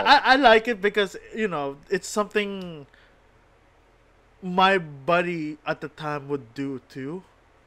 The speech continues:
Speaker 2: You know,
Speaker 1: Right.
Speaker 2: he was like, "Oh, I, that is," he was pointing out, like, "That's something I would do." You know, seeing a live match up close like that and not knowing anything about W W E, I would be like, "What the fuck?"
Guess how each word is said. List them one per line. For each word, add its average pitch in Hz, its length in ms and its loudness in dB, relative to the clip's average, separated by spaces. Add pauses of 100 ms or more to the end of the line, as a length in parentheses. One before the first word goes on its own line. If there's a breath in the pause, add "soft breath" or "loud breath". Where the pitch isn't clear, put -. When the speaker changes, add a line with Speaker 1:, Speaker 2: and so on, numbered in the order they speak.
(160)
Speaker 2:
You 147 140 -10
know, 139 60 -4
Speaker 1:
Right. 104 220 0
Speaker 2:
he 180 100 0
was 170 120 -4
like, 165 240 -2
"Oh, 214 100 4
I, 170 260 2
that 170 300 0
is," 160 160 -6 (300)
he 170 80 -8
was 160 120 -6
pointing 156 280 -6
out, 143 160 -6
like, 135 140 -14 (120)
"That's 151 180 -6
something 147 240 -14
I 131 80 -10
would 117 160 -14
do." 117 200 -16 (520 soft breath)
You 131 80 -10
know, 127 200 -10 (180)
seeing 185 480 0 (120)
a 160 200 0 (180)
live 156 360 0
match 156 440 -6
up 165 200 -2
close 160 300 -8
like 185 240 -8
that 175 360 -4 (380 soft breath)
and 170 140 -10
not 180 260 -2
knowing 170 360 -6 (100)
anything 202 480 -4
about 175 320 -4
W 170 260 -4
W 160 360 -8
E, 165 220 -12 (120)
I 156 120 0
would 170 100 -2
be 160 80 -6
like, 156 160 -6 (160)
"What 190 260 -8
the 156 120 -4 (420)
fuck?" 247 380 -8